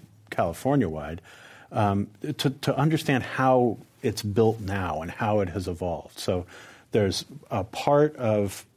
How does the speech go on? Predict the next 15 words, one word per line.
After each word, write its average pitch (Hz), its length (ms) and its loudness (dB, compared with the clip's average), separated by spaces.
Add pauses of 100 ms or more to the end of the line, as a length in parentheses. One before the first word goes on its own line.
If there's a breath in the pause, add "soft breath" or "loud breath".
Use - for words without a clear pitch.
(140)
uh, 95 340 -6
the 98 160 -2
industry 107 540 2
that's 90 280 -4
what 107 100 2
we 101 120 -2
call 98 240 -4
trespass 95 760 -4
grows. - 460 -12
That's 98 400 -2
operations 107 760 0
that 95 180 -2
are 87 100 -4
happening 101 480 -2
on 87 420 -6